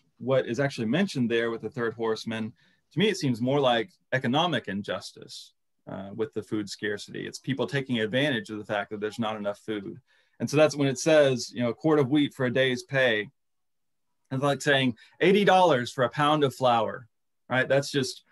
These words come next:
ridiculous. And, um, but we have seen through history, right? There've been times when, uh, people take advantage of these situations and, uh, prices get inflated to where people can't afford to eat anymore.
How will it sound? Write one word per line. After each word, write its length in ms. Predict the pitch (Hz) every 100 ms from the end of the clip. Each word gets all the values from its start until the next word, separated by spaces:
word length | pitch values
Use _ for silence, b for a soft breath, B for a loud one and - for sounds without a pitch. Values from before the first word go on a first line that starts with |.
| _ -
ridiculous. 880 | 127 139 151 143 123 113 113 - -
And, 460 | 113 117 113 107 107 - - 107
um, 580 | 104 104 104 110 - - -
but 300 | 147 160 -
we 240 | 139 131 -
have 140 | 123 127
seen 220 | 139 131
through 120 | 139
history, 400 | 202 - 120 110
right? 140 | 127
There've 120 | 123 120
been 120 | 120
times 400 | 135 135 131 120
when, 240 | 117 110 b b b _ -
uh, 320 | 113 113 107
people 280 | 127 131 127
take 260 | 113 123
advantage 380 | 123 120 135 120
of 40 | 113
these 200 | 113 -
situations 840 | - 113 123 135 113 101 104 - 117
and, 480 | 110 104 107 - - - _ _ -
uh, 260 | 101 101 98 - _ _ _ _
prices 240 | 120 120 110
get 160 | 120
inflated 520 | 113 - 131 127 110 101
to 100 | 120
where 280 | 117 113 b b b _
people 200 | 156 147
can't 220 | 151 151
afford 460 | 135 143 156 139 127
to 120 | 120
eat 240 | 196 - -
anymore. 560 | 110 107 107 107 107